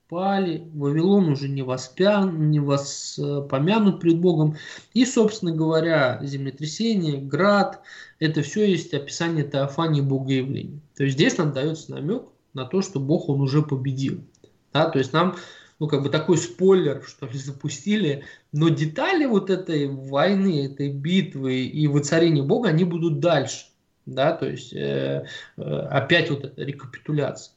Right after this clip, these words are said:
То есть вначале сказали, потом повторяют. Когда мы говорим о "свершилось", действительно, когда вот, э, вперв-, ну, э, мы видим, а, сюжет о голгофских страданиях, Христос, он, а, и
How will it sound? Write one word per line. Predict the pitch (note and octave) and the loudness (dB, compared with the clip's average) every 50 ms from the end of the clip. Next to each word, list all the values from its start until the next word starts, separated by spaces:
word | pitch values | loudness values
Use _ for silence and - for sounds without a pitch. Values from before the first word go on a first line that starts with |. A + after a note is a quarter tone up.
| _ - | _ -18
То | - | -18
есть | - - - | -18 -14 -12
вначале | D3+ C#3+ C3+ C3+ C3+ - C#3+ C#3 C#3 C#3 | -8 -6 -4 -4 -2 -2 -2 0 -2 -4
сказали, | - - D3+ C#3+ F3+ A#3 B3 G#3+ | -4 -4 -2 0 0 0 -2 -4
потом | - - - - - D3+ D3+ - | -4 -6 -8 -4 -2 -2 -2 -2
повторяют. | D3 - - - D3+ D3+ D3+ D3+ D#3 D#3 - - - - - - - - - | -4 -8 -6 -6 -4 -2 -2 -2 -4 -6 -8 -12 -12 -10 -8 -8 -8 -10 -2
Когда | - - - A3 C#4 | 0 2 4 4 4
мы | C4+ B3+ | 4 4
говорим | G3+ G3 G3+ G#3+ A#3+ B3+ A3 - F3 | 6 6 6 6 6 4 0 -2 0
о | G3 A3 | -2 -2
"свершилось", | G#3+ - - F3 G3+ F#3 F3 - - F#3+ F3 D#3 C#3 - - - - _ | -2 -4 -4 -2 -2 -2 -2 -4 -2 0 0 0 0 -2 -8 -16 -16 _
действительно, | D3+ C#3+ D#3+ F3 - - A3 A3 E3 D#3 C#3 C3+ C#3 | -10 -8 -8 -6 -4 -2 -2 -2 -2 -2 -6 -6 -8
когда | - C3+ C3 C#3 C#3 C#3+ D#3 F3+ F3+ F3 | -10 -10 -10 -8 -4 0 2 4 4 6
вот, | D3+ C#3+ C#3 C#3+ C#3 - | 6 4 2 2 -2 -4
э, | C#3 C3+ C#3 C3+ C3+ C3+ C3 C3+ C3 | -4 -4 -2 -2 -2 0 0 0 -2
вперв-, | B2+ - - - C#3+ C#3 C#3+ C#3+ D3 | -4 -6 -6 -4 0 0 2 2 4
ну, | D3+ D#3+ D#3 C#3+ C#3+ - - - - - - - - | 4 6 6 4 2 0 -6 -14 -16 -16 -16 -16 -12
э, | - - D3+ D#3 - - | -10 -6 -4 -2 -2 2
мы | D3 D3 D3 D3+ | 4 6 6 6
видим, | D3+ D#3 D#3+ C#3 C#3 C3 C3 C#3+ C#3+ | 6 6 4 4 2 0 0 -4 -6
а, | C#3 C3+ C3 C3 B2 | -6 -4 -2 -2 -2
сюжет | A#2 - - C#3+ C#3 C#3+ D3 C3+ A#2+ - - - - | -2 0 0 2 4 4 4 4 2 0 -4 -8 -2
о | - D3+ D3 C#3+ C3+ C#3 - - D#3+ | 2 4 6 6 4 2 0 -6 -6
голгофских | D3+ C#3 C3 C3 C#3 C#3+ C#3+ D3 D#3 D3+ - - - - | -6 -4 0 2 2 4 4 4 4 2 2 -2 -8 -12
страданиях, | - - - C#3+ D#3+ F3 A3 B3+ C#4+ C#4 B3+ A3 G3 - - | -8 -2 0 0 0 0 0 0 -2 0 0 -2 -4 -4 -2
Христос, | - D3 D3 D3+ C#3+ - F#3+ G#3 A3+ A#3+ - - - - - - - - - _ _ - | 0 0 0 0 -2 -2 -2 0 0 0 -2 -6 -12 -18 -20 -20 -20 -20 -20 _ _ -8
он, | D#3 D#3 D#3 D#3 D#3 C#3 D3 - | -2 2 4 4 4 2 0 -4
а, | - C3 C3 C3 C3 B2+ D#3 D3+ | -6 -4 -4 -2 -2 -2 -4 -4
и | D3 D3 C#3 C#3 C#3 C#3+ D3 D3+ | -4 -4 -4 -4 -4 -4 -6 -8